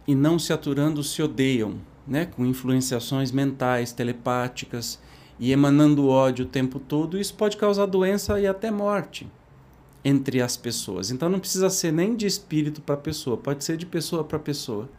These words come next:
Olha como é forte a força do nosso pensamento, né? Como é importante a gente prestar atenção,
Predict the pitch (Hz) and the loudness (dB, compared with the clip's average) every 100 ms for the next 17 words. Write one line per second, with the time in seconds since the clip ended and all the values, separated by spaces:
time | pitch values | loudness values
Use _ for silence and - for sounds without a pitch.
0 | - - - - - - - 226 233 226 | -20 -20 -20 -20 -20 -8 0 2 2 2
1 | 226 226 - - 170 175 160 147 - - | 2 0 -4 -2 4 6 6 2 -6 -8
2 | 92 - 123 - - 175 175 156 - 131 | -8 -6 -8 -6 0 2 4 2 -2 -6
3 | 113 120 123 - - 117 - 110 101 - | -4 -2 -2 -4 -6 -4 -4 -4 -6 -10
4 | - - - - - - - 143 151 143 | -18 -20 -20 -20 -20 -20 -10 -8 -2 -2
5 | 156 151 165 160 151 151 - 147 151 139 | 2 2 2 2 2 2 2 4 6 4
6 | 131 127 131 - - 127 127 - 170 196 | 2 0 -2 -4 -6 -4 -4 0 4 4
7 | 175 - 139 - 110 | 4 0 -2 -2 -4